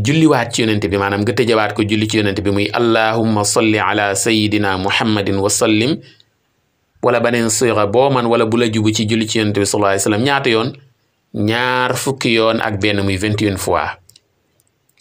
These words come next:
Kon ñaari julli ci yonent bi la sallallahu alayhi wa sallam, bi ngay commencé ak bi ngay tëjee, ñaar yépp vingt et une fois lay doon.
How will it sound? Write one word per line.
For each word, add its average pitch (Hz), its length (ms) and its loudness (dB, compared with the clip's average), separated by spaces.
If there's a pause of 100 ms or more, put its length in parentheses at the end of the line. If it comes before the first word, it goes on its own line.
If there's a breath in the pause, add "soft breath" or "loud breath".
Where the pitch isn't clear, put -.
(500 loud breath)
Kon 113 160 0
ñaari 151 480 2
julli 131 200 2
ci 131 100 0
yonent 113 240 0
bi 92 100 0
la 90 120 0
sallallahu 87 400 0
alayhi 80 80 -4
wa - 80 -4
sallam, 87 180 -4
bi 117 80 -2
ngay 120 160 2
commencé 107 460 2
ak 90 160 -4
bi 92 80 -2
ngay 92 140 0
tëjee, 92 240 -2
ñaar 117 220 0
yépp 123 220 0
vingt 107 280 0
et - 60 -4
une 98 100 -2
fois 85 280 -2
lay 64 160 -2
doon. 58 220 -4